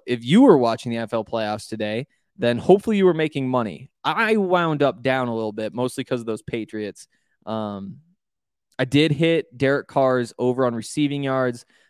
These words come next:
There was, like, a combo boost. So, like, y-, you, uh, you have Hunter Renfrow and Darren Waller combined to get twelve or more receptions. That one hit, which is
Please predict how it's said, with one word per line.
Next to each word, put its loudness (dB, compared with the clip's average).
There 2
was, 2
like, -4
a -4
combo 0
boost. -2
So, -4
like, -6
y-, -20
you, -4
uh, -6
you -6
have -8
Hunter -4
Renfrow -2
and -6
Darren -4
Waller -4
combined -8
to -12
get -2
twelve 2
or -2
more -2
receptions. -6
That -2
one -10
hit, -6
which -2
is -2